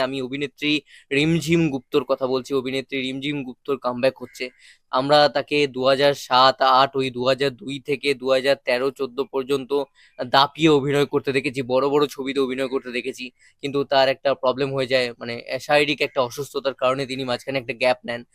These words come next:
সেই কারণে একটা গ্যাপ তৈরি হওয়ার পরে তিনি যখন আবার কামব্যাক করেন, আমরা তাকে উমা ধারাবাহিকে দেখেছি, আমরা তাকে আলোর ঠিকানাতে দেখেছি। তবে এই মুহূর্তে সুখবর যে তিনি ছোট পর্দায় কিছুদিনের জন্য বিরতি নিয়ে বড় পর্দায় মন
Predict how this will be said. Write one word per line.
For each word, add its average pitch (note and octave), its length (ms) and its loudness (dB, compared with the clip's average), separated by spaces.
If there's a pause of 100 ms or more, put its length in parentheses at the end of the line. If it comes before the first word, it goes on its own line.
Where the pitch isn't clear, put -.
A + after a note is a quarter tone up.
(240)
সেই C#3+ 240 -2
কারণে D3 300 4
একটা - 140 -2 (100)
গ্যাপ C3+ 240 4
তৈরি C#3+ 260 0
হওয়ার C#3 180 2 (100)
পরে C3+ 200 2 (120)
তিনি C3+ 200 -6
যখন C3+ 220 -4
আবার C3+ 200 2
কামব্যাক C3 300 2 (100)
করেন, C3 260 0
আমরা B2+ 200 -8
তাকে C3 140 -16 (100)
উমা C3+ 220 0
ধারাবাহিকে C3 520 2
দেখেছি, B2 240 -8 (100)
আমরা B2+ 180 -6
তাকে C3 160 -6 (380)
আলোর C#3 320 4
ঠিকানাতে C#3 420 -2
দেখেছি। C3 240 -4 (100)
তবে C3 200 0
এই D#3 140 -2
মুহূর্তে D3+ 280 -4 (140)
সুখবর C#3 440 -4
যে C#3 60 -2
তিনি C3+ 200 -10 (120)
ছোট C3 160 -8 (140)
পর্দায় C3+ 420 0
কিছুদিনের C3 480 -8
জন্য C3 220 -8
বিরতি B2+ 360 -6
নিয়ে A#2+ 140 -6 (400)
বড় C#3 200 4 (100)
পর্দায় C#3+ 380 4
মন C#3 100 0